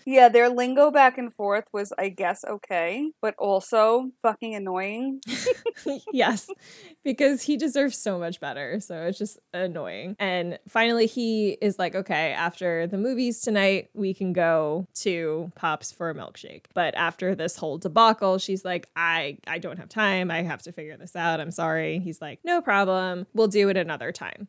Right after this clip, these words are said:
Speaker 2: So Veronica immediately realizes that this was her parents' doing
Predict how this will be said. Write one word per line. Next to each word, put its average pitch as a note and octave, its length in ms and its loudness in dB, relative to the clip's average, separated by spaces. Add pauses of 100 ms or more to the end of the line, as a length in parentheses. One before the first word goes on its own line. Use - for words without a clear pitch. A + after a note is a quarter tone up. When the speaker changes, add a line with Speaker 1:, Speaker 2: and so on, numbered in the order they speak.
Speaker 2:
So B3 640 4 (240)
Veronica C#4+ 460 4
immediately F#3+ 880 0
realizes E3 920 -2 (120)
that D#3+ 500 -2
this G3 220 -4
was G3 160 -2
her F3+ 140 -4
parents' C#3 520 -12
doing F2 520 -12